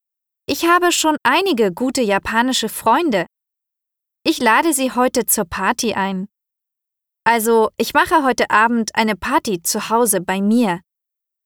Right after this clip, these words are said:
Für heute Abend habe ich schon Brot, Käse, Saft und Wasser.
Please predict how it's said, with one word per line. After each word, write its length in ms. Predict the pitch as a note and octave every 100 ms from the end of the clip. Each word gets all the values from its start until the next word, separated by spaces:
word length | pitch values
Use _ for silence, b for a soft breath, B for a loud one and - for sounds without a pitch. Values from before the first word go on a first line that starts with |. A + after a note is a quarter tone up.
| _ _
Für 300 | - - F4+
heute 300 | D#4+ B3 A#3 A3
Abend 580 | A3 B3 G#3 G3+ E4 - -
habe 180 | A#3+ G#3+
ich 140 | G3+
schon 220 | - F#3
Brot, 440 | E3+ A3 C#4+ D#4 - _ -
Käse, 580 | - C#4+ C#4 B3+ B3 B3 _ _ _ -
Saft 480 | - G3+ - - - -
und 240 | D4 F4
Wasser. 380 | A3 - F#3 D3